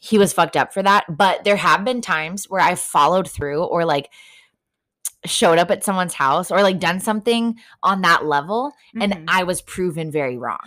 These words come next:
Speaker 2: Yeah.
Speaker 1: And then I was, it was like a lesson for me, like, "Oh, fuck, that's what happens when you jump to conclusions," you
Speaker 2: Mm-hmm.
Speaker 1: know, or cat-, kinda, like, catastrophize things
Speaker 2: Yeah.
Speaker 1: in your mind. Like, you,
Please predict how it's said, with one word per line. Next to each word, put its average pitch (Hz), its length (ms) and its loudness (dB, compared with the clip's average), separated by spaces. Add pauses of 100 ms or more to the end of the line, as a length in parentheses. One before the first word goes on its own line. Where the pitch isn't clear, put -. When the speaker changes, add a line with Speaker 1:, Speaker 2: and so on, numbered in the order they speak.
(160)
Speaker 2:
Yeah. 170 460 -4
Speaker 1:
And 208 260 2
then 196 80 4
I 190 120 6
was, 190 180 0
it 214 80 2
was 208 100 0
like 202 140 -2
a 175 40 -6
lesson 160 380 -6
for 143 140 -14
me, 135 100 -10
like, 143 180 -6
"Oh, 170 180 -2
fuck, - 360 -2
that's 160 220 -4
what 175 80 -8
happens 156 380 -4
when 151 120 -12
you 143 80 -14
jump 147 220 -14
to 156 100 -16
conclusions," 156 720 -10
you 196 80 -8
Speaker 2:
Mm-hmm. 160 180 -10
Speaker 1:
know, 135 120 -8
or 165 160 0
cat-, - 300 -6
kinda, 175 260 -2
like, 160 180 0
catastrophize 147 920 -4
things 143 420 -8
Speaker 2:
Yeah. 202 360 2
Speaker 1:
in 135 80 -2
your 147 100 -2
mind. 139 420 -2
Like, 147 200 -2
you, 170 120 -6